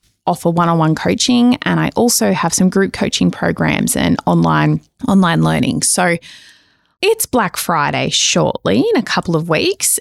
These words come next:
and I am gonna be dropping something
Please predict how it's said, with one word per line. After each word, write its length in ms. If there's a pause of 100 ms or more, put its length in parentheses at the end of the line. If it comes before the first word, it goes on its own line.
and 840 (560)
I 260
am 240
gonna 220
be 120
dropping 600
something 920